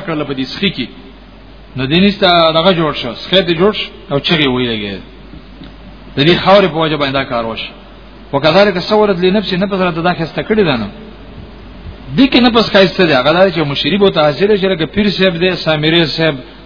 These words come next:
او خلک به راځي، سلامونه به ورته کوي. او د دې عامو خلکو دا سلامونه خوښي. په کروڑو روپۍ ورسره بیا هم نظامت ته ودرېږي چې زه ناظم شم او زه و-، و-، ګورنر شم او دا ولې؟ د خلکو دا سلامونه یې خوښي. او دا چاپلوسي د خلکو خوښوي.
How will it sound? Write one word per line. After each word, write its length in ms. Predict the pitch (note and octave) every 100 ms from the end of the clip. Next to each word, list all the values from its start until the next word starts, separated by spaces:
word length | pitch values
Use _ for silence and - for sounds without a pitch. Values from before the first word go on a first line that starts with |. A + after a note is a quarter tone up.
| -
او 60 | C3
خلک 220 | F3 F#3
به 100 | E3+
راځي، 220 | E3 F3+
سلامونه 460 | F3 D#3 D3+ E3 D3+
به 80 |
ورته 220 | C3+ B2 A2+
کوي. 200 | A#2 G2+ - - - -
او 60 | C3+
د 120 | E3
دې 60 | F3+
عامو 240 | A3 A#3
خلکو 200 | G3+ G3+
دا 120 | G3
سلامونه 480 | F#3 F3+ F3 A3+ F#3+
خوښي. 360 | D3+ C#3+ - G#2+ - - - - -
په 60 | F3 E3+
کروڑو 400 | G3 G3+ B3 A#3+
روپۍ 180 | A3 A#3
ورسره 320 | A#3 F#3+ A3+
بیا 140 | A3 B3
هم 140 | A#3+
نظامت 340 | G3+ F#3+ G3 G#3
ته 60 | F#3+
ودرېږي 340 | F3 F#3+ F3+ D#3
چې 40 |
زه 160 | D#3+ F3+
ناظم 360 | D#3+ D#3 G3+
شم 200 | F3+ F#3+
او 140 | F3 D#3
زه 100 | E3+
و-، 120 | E3+
و-، 300 | D#3+ D3+ C#3+
ګورنر 400 | C#3+ D#3 D3 F#3
شم 180 | D#3 D#3
او 80 | C#3
دا 140 | C3+
ولې؟ 240 | E3+ A#3+ A#3+ - - - - -
د 40 |
خلکو 220 | F3 G3+
دا 80 | F#3+
سلامونه 420 | - E3 D#3+ F#3
یې 80 | D#3 B2+
خوښي. 260 | C3 - - - - - - -
او 80 | C3+
دا 100 | D#3
چاپلوسي 460 | E3+ C#3+ D3+ C#3+
د 100 | F3+
خلکو 280 | C#3+ C#3 A#2+
خوښوي. 320 | A2+ A2 G#2